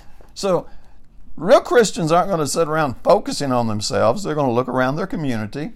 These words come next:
And I, I mean, really just start. Are you married? Look at your mate. You, you have kids? Look at your kids. Extended family? Look there. You in a church family? I hope. Look there. Look right there where you live, where you work, where you contact people,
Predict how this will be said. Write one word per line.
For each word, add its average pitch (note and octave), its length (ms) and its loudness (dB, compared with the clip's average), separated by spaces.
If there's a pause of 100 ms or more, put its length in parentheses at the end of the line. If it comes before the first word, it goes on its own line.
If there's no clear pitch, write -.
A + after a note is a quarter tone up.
And C#3 160 0
I, F3+ 180 -2
I D#3 80 2
mean, F#3 240 2
really B2+ 420 2
just A2+ 300 -4 (220)
start. D3 440 6
Are A2 120 -2
you G#2+ 100 -2
married? C#3+ 560 0
Look B2+ 200 -4
at - 80 -12
your B2 100 -6
mate. F#2+ 260 -2 (380)
You, A#2 120 -6
you B2+ 180 -6
have A#2 340 2
kids? E3+ 400 -2
Look C3 160 -4
at C#3 60 -10
your C#3 120 -8
kids. F2 320 -8
Extended B2+ 440 -6
family? D#3 500 -2 (240)
Look B2+ 280 -4
there. G#2 300 2
You F#2 140 -4
in A#2+ 80 -4
a G#2+ 60 -4
church C#3+ 340 -4
family? D3 400 0
I F#2+ 120 4
hope. E3 360 2 (200)
Look B2 440 -2
there. A2 260 2
Look G#3 400 -2
right G3+ 480 0
there G3 320 0
where E3 140 -2
you D3 140 0
live, C3 520 -2
where B2 140 -4
you G#2 160 -6
work, B2+ 560 -2
where A#2+ 80 -4
you G2 160 -6
contact C3+ 760 -2
people, G2+ 560 -6